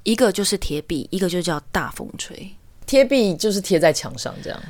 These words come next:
Speaker 1: 贴壁就贴在墙上，然后嘞，我们通常就是练习一开始的时候会贴，应该是练习开始和练习结束之前会各贴四十分钟之类的，
Speaker 2: 那请问为什么要贴壁？
Speaker 1: 好像是。就是他想要确定我们的身形是挺拔的，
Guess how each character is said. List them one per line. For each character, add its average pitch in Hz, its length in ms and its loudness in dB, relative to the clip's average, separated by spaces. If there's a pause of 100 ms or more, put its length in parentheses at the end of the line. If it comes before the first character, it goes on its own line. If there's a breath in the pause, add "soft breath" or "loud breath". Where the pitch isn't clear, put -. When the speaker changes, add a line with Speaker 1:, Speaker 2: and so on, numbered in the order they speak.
(160)
Speaker 1:
贴 311 140 6
壁 320 140 6
就 285 100 8
贴 254 140 6
在 240 100 8
墙 - 300 -4
上， 180 260 0
然 156 140 4
后 220 240 2
嘞， 170 180 4
我 165 140 2
们 156 100 -4
通 254 180 0
常 190 220 0
就 190 80 -4
是 208 160 -2
练 220 220 2
习 - 160 -4
一 - 120 -4
开 196 240 -4
始 185 140 -4
的 151 80 -4
时 - 140 -6
候 160 100 -2
会 185 140 0
贴， 170 600 -4 (100)
应 330 120 -2
该 381 100 4
是 370 160 2
练 302 220 4
习 196 380 -2 (120)
开 226 240 4
始 190 240 0
和 190 160 -2
练 196 140 0
习 147 160 -4
结 147 180 -4
束 175 160 -2
之 170 160 -6
前 131 160 -4
会 165 140 -4
各 165 220 0
贴 135 280 -6
四 - 160 -6
十 123 120 -8
分 113 180 -8
钟 - 220 -10
之 185 240 -2
类 185 240 -2
的， - 200 -10
Speaker 2:
那 294 120 6
请 165 200 4
问 208 200 8
为 220 100 12
什 165 100 -4
么 127 80 -4
要 131 140 -2
贴 127 220 -4
壁？ 127 280 -6
Speaker 1:
好 - 40 -12
像 - 0 -
是。 - 340 -10
就 302 140 4
是 311 40 6
他 269 220 6
想 175 180 2
要 185 100 4
确 226 200 2
定 196 180 0
我 151 140 4
们 143 180 -2
的 147 120 2
身 190 240 2
形 143 180 -4
是 165 100 -4
挺 - 280 -6
拔 - 320 -8
的， - 100 -6